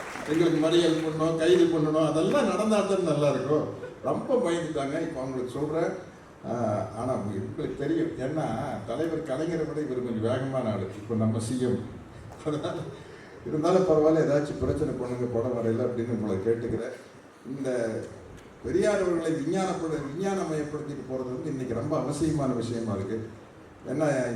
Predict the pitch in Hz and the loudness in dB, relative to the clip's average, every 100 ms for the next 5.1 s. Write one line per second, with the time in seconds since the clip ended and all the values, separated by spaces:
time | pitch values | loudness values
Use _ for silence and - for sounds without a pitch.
0 | 123 113 117 110 120 156 165 139 131 110 | -4 -2 0 2 2 2 2 0 -2 -4
1 | 151 127 123 147 147 - 147 139 131 127 | -2 -2 -2 -2 -2 0 0 0 0 0
2 | 120 160 160 - 139 135 131 180 196 180 | 0 -2 -4 -8 -8 -4 0 2 2 2
3 | 170 160 180 185 143 147 196 226 190 175 | 0 -2 -2 -2 -2 -2 0 0 -2 -2
4 | 160 135 139 139 127 127 127 123 117 110 | -2 -2 -4 -8 -8 -6 -4 0 2 2
5 | 110 | 2